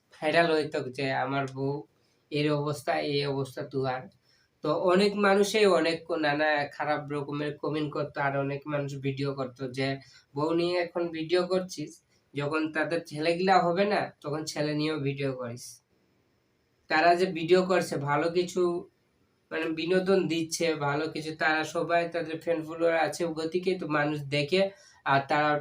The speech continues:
টাকা কিছু ইনকাম করে, এইরকমই একটা ভিডিওর পেশা, তাই না? তো যাই হোক, এত কিছু বলবো না। তো তাদের দেখলাম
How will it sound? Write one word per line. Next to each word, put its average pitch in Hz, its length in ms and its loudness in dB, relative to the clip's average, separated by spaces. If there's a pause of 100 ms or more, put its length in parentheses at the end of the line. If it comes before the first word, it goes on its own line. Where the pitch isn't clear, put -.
টাকা 151 200 0 (100)
কিছু 151 200 -6 (140)
ইনকাম 135 320 -2 (140)
করে, 127 200 -4 (360)
এইরকমই 196 420 2 (120)
একটা - 180 -6 (120)
ভিডিওর 147 380 -2
পেশা, 123 300 -6 (1040)
তাই 170 200 0
না? 120 120 -6 (760)
তো - 20 -4 (100)
যাই 156 180 4
হোক, 151 140 -4 (160)
এত - 100 -10 (120)
কিছু 160 240 -6
বলবো 147 340 -2
না। 147 140 -2 (500)
তো 131 100 -6 (1400)
তাদের 143 300 -2
দেখলাম 147 340 -2